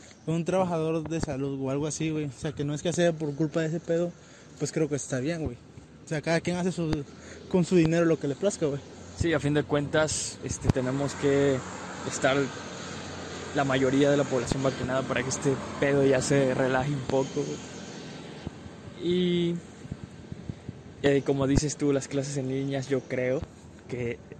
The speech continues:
Speaker 2: todavía en el siguiente a-, año, empezando en enero, febrero, marzo, todavía vamos a estar en clases en línea.
Speaker 1: Sí, yo digo que más o menos vamos a empezar clases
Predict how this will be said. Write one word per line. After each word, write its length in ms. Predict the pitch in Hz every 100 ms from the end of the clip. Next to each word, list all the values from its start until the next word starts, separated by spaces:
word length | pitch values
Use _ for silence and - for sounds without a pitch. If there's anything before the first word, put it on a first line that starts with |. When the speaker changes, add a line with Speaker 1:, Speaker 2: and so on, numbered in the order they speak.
| -
Speaker 2:
todavía 560 | 135 135 143 135 139 139
en 100 | 131
el 80 | 123
siguiente 580 | 127 123 127 143 143 139
a-, 120 | 139
año, 340 | 131 139 139 165
empezando 640 | 156 147 127 131 135 139 135 - - - - -
en 80 |
enero, 260 | 123 127 135
febrero, 500 | 127 120 127 131 131
marzo, 360 | 123 131 135 151 - - - - -
todavía 340 | - - 156 151
vamos 180 | 143 139
a 40 |
estar 220 | - 135
en 100 | 131
clases 280 | 120 123 -
en 120 | 120
línea. 240 | 117 123 - - - - - - - -
Speaker 1:
Sí, 380 | - 214 254 202 165 - -
yo 160 | 170 180
digo 220 | 208 233
que 120 | 214
más 180 | 180 180
o 60 | 196
menos 500 | 190 196 196 190 -
vamos 260 | 175 175 196
a 40 |
empezar 640 | 185 165 - 151 151 156
clases 540 | - 160 160 208 208